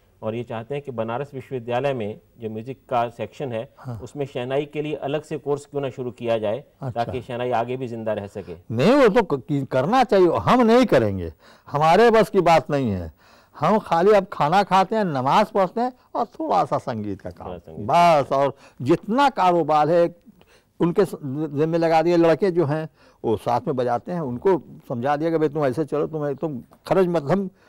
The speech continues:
Speaker 2: की संगत किया करो, तुम खरज पंचम की सर", ऐसे से बतला रहे हैं।
Speaker 1: लेकिन जो विश्वविद्यालयों में या कॉलेजों में जो संगीत पढ़ाया जाता है
Speaker 2: हम्म।
Speaker 1: और जिस तरह से आपने संगीत पढ़ा
Speaker 2: जी।
Speaker 1: या सीखा, उसमें बहुत अंतर है।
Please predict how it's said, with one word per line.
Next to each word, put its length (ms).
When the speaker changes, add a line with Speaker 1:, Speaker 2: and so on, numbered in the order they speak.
Speaker 2:
की 80
संगत 320
किया 160
करो, 180
तुम 180
खरज 300
पंचम 380
की 80
सर", 180
ऐसे 320
से 140
बतला 260
रहे 80
हैं। 60
Speaker 1:
लेकिन 180
जो 100
विश्वविद्यालयों 680
में 200
या 80
कॉलेजों 400
में 140
जो 60
संगीत 340
पढ़ाया 280
जाता 300
है 260
Speaker 2:
हम्म। 240
Speaker 1:
और 60
जिस 200
तरह 140
से 140
आपने 340
संगीत 360
पढ़ा 280
Speaker 2:
जी। 300
Speaker 1:
या 60
सीखा, 420
उसमें 300
बहुत 240
अंतर 260
है। 220